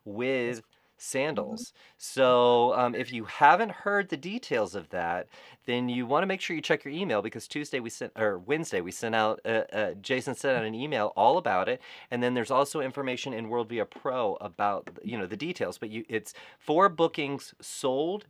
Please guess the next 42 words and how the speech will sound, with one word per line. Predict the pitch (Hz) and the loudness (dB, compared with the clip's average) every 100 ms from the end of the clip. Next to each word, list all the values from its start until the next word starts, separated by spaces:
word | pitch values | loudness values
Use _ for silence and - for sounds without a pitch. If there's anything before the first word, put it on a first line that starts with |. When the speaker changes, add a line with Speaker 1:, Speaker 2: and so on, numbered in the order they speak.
| - | -8
Speaker 1:
and | 131 | -8
traveled | - 127 123 117 120 120 _ _ _ | 0 2 2 2 0 -2 _ _ _
from, | - - 123 - | -20 -4 -2 0
it | 131 | 0
was | 135 135 | -2 0
it, | 123 - _ _ _ _ _ _ _ _ 90 95 | -4 -4 _ _ _ _ _ _ _ _ -12 -2
now | 117 | 0
I'm | 123 | 0
gonna | 110 104 | -2 -4
confuse | 117 110 117 107 | -6 -6 -6 -4
myself. | 92 104 90 | -4 -4 -4
It | |
was | 107 95 | -4 -6
the | |
beginning | 98 139 175 | -4 -2 -2
of | 165 | -2
June | 165 160 | -2 -2
or | 135 | -4
beginning | 117 120 107 | -4 -4 -4
of | 92 | -4
July? | 82 107 80 60 - _ _ _ _ - | -6 -6 -6 -10 -18 _ _ _ _ -14
<clears throat> | 113 110 | -10 -6
Speaker 2:
The | 196 | -4
beginning | 185 208 - - | -2 -4 -8 -20
of | - - | -10 -2
July. | 165 - - _ _ _ _ _ _ _ | 0 0 -6 _ _ _ _ _ _ _
Speaker 1:
Yeah, | 123 101 | 2 2
beginning | - 127 139 | 2 0 2
Speaker 2:
Beginning | |
Speaker 1:
of | 117 | 0
Speaker 2:
of | |
Speaker 1:
July. | 113 101 | 2 2
Speaker 2:
July. | 85 - _ _ _ - | 2 -6 _ _ _ 0
Speaker 1:
That | 123 | 0
makes | 113 - | 0 -6
sense. | 76 - | -4 -4
Speaker 2:
Yeah. | - - - - | -4 -12 -8 4
Speaker 1:
Uh, | 123 117 | 6 6
Speaker 2:
Mm-hmm. | |
Speaker 1:
beginning | 120 165 185 | 4 4 4
of | 175 | 0
July, | 165 151 143 143 135 | 4 8 10 10 8